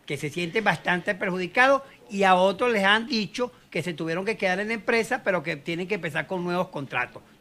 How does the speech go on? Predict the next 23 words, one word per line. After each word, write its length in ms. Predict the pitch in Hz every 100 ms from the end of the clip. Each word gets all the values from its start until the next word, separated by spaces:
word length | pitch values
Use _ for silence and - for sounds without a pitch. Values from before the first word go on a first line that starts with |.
| _
Todo 260 | 254 262 269
eso 240 | 277 233
se 140 | 190 170
va 160 | 175
de, 100 | 196 - - - -
se 140 | 170
va 540 | 160 170 196 214 202 190
a 60 |
investigar 600 | 190 202 202 226 202 214 - -
y 100 | 170
a 60 | 156
saber 320 | 165 160 165
qué 100 | 233
pasó 340 | 254 247 254
con 460 | 254 262 233 160 135
los 100 | 170
Abastos 380 | 170 185 202 247
Bicentenarios, 680 | 233 220 196 214 285 240 127 _ _ -
porque 220 | 156 147
supuestamente 760 | - 135 135 - 180 202 196 226
los 80 |
Abastos 320 | 226 214 202 233
Bicentenarios, 680 | 226 226 208 190 208 269